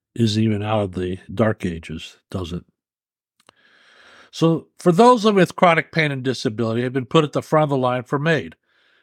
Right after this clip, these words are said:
readily being presented with assisted dying services instead of treatments or alternatives,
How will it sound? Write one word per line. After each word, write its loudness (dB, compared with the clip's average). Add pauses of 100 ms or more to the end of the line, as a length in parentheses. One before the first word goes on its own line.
(180)
readily 4
being 0
presented 0 (640)
with -4
assisted -4
dying -4
services -2 (500)
instead 2
of 0
treatments 0
or 4
alternatives, 0